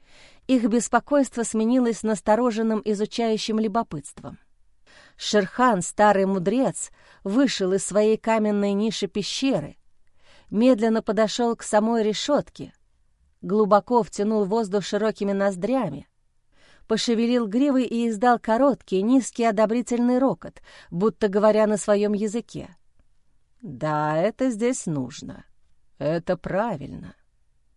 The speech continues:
Я рассчитывала, что мягкая очищающая аура дерева будет умиротворять нравы моих подопечных, гасить вспышки немотивированной паники или слепой агрессии,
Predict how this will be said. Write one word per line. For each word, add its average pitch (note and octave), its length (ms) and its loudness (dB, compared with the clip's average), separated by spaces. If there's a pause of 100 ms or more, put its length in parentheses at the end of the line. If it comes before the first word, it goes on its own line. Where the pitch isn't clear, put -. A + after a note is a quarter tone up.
(540)
Я C#4 240 6
рассчитывала, G#3 680 0
что A3+ 220 -4
мягкая A#3 460 0
очищающая G#3 920 -2
аура G#3 420 4
дерева G3 480 0
будет A3 420 -4
умиротворять A3 720 0
нравы A3 380 0
моих A3 320 -2
подопечных, G3+ 880 -6 (560)
гасить A3+ 420 0
вспышки - 480 -2
немотивированной A3 880 0
паники A3+ 460 0
или A3+ 300 -2
слепой A#3 460 -4
агрессии, F#3+ 680 -6